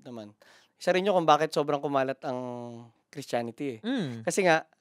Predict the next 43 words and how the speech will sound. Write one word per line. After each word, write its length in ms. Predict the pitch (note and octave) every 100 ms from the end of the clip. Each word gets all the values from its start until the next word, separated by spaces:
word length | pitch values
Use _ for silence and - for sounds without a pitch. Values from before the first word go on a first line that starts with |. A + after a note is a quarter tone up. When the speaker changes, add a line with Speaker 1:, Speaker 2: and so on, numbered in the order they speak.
| -
Speaker 1:
ha-, 80 | F3
dati, 460 | E3+ F#3 G3 E3+ E3+ _ _ -
pagka 500 | E3 F#3 F3+ F3+ F3
sugo 380 | F#3 F3 F3+ F3
ka 80 |
ng 160 | F3+ E3+
Diyos 160 | C#3 C#3
o 80 |
yung 160 | C#3+ C#3+
mandate 400 | C#3 C#3 C#3+ C#3
of 80 | C3+
heaven 320 | D3 D3 B2
Speaker 2:
Mm. 40 | A#2+
Speaker 1:
ka, 100 | A2 _ _ -
kadalasan 500 | C3 C#3+ D3 E3+ C3
hari 240 | B2 C3
ka, 160 | C#3+ C#3
Speaker 2:
Mm. 400 | C#3+ B2 A2+ A#2+ _ _ _
Speaker 1:
conqueror 540 | C3+ B2+ A#2+ C3+ C3
ka, 400 | - D#3+ D3 B2+
Speaker 2:
Mm. 320 | D3 A#2+ A2+ - _ _ _ -
Speaker 1:
ah, 240 | C3+ C3
emperor 560 | B2+ B2+ C#3 D#3 D3+ D3+
o 80 | B2+
kaya 240 | A#2+ C#3+ C#3
warlord 480 | A#2+ A#2+ B2 B2+ B2
ka, 220 | D3+ C3
Speaker 2:
Mm. 40 |
Speaker 1:
ganon. 280 | A#2+ C#3 C3+ B2 _ _ - -
Pero 160 | E3+
si 80 | F3+
Jesus, 400 | F3+ G3+ F3+ D#3+
biglang 320 | D#3 D#3+ F3+
lumabas. 640 | F3 E3 E3 G3+ - - _ _ _ _ _
Anak 240 | E3 E3 E3+
ni, 160 | E3 D3
ni 80 | D#3
God, 320 | D#3+ G#3 E3+
pero 160 | F3 E3
karpentero. 640 | E3+ F3 D#3+ E3+ F#3 G3
Speaker 2:
Mm. 320 | E3 B2+ A#2 A2+ _ _ _ _
Speaker 1:
So, 140 | -
parang, 540 | G3+ G#3 G#3+ G#3+ G#3